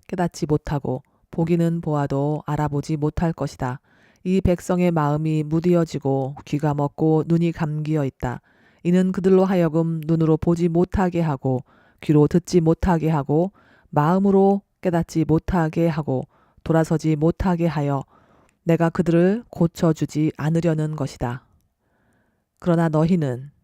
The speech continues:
너희의 눈은 지금 보고 있으니 복이 있으며 너희의 귀는 지금 듣고 있으니 복이 있다. 그러므로 내가 진정으로 너희에게 말한다. 많은 예언자와 의인이 너희가 지금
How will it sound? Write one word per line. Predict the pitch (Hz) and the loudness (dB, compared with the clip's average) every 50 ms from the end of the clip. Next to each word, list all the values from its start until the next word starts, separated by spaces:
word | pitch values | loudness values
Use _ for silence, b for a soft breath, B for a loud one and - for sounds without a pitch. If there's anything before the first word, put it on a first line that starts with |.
| _ _ - - _ _ _ _ | _ _ -20 -20 _ _ _ _
너희의 | - 151 156 160 165 175 175 175 175 156 | -2 0 0 2 2 2 2 2 2 2
눈은 | 151 175 185 202 208 220 233 220 | 2 2 2 2 0 0 -4 -8
지금 | - - 165 160 160 156 | -6 -2 -2 0 0 0
보고 | - 175 160 160 170 165 | 0 2 4 4 4 4
있으니 | 151 - - 139 139 147 165 180 | 2 0 -4 -4 -4 -4 -4 -2
복이 | - 175 170 170 - 185 | 0 0 0 0 0 -2
있으며 | 180 - - 151 143 135 127 123 b b b b b b b b - | -2 -2 -4 -6 -4 -4 -4 -4 b b b b b b b b -2
너희의 | 165 160 160 185 180 175 180 | -2 0 2 4 2 2 2
귀는 | - - 180 170 175 180 196 220 | 0 0 0 2 2 2 0 -4
지금 | - - 160 165 170 165 | -6 -6 -4 -4 -4 -2
듣고 | - 190 185 _ - - 226 214 | -4 -6 -6 _ -2 0 0 0
있으니 | 190 - - 165 160 156 151 156 | 0 -2 -4 -4 -2 -2 -4 -2
복이 | - 160 151 151 - 143 | -2 -2 -2 -2 -4 -6
있다. | 127 - _ - - 120 - b b b b b b b b b | -8 -8 _ -10 -10 -10 -10 b b b b b b b b b
그러므로 | - - 151 156 151 151 160 156 | -6 -2 -2 0 2 2 2 2
내가 | 147 147 - 160 160 | 0 0 -2 -2 -4
진정으로 | - - 180 175 185 190 185 196 202 196 185 180 185 175 | -2 -2 0 0 0 0 0 0 0 2 2 2 2 2
너희에게 | 160 135 135 151 151 165 156 151 - 151 151 | 4 2 2 2 0 0 -2 0 0 0 0
말한다. | 147 139 135 147 127 123 123 127 120 117 135 b b b b b b b | 0 0 -2 -2 -2 -4 -6 -6 -8 -8 -8 b b b b b b b
많은 | - 147 135 139 143 147 151 151 | -6 -4 -2 -2 -2 -4 -4 -2
예언자와 | 143 156 170 185 190 196 190 185 175 190 180 175 180 180 180 180 - | 0 2 2 4 4 4 2 2 0 0 0 2 2 2 0 -2 -2
의인이 | - 170 180 202 208 208 202 160 135 120 - b b b b b b b | -2 0 0 0 2 0 0 0 -2 -4 -8 b b b b b b b
너희가 | - 143 139 143 165 156 160 151 | -4 -2 -2 0 0 0 -2 -2
지금 | 147 - - 151 160 160 170 175 190 | -2 -4 -4 -2 -2 -2 -2 -4 -6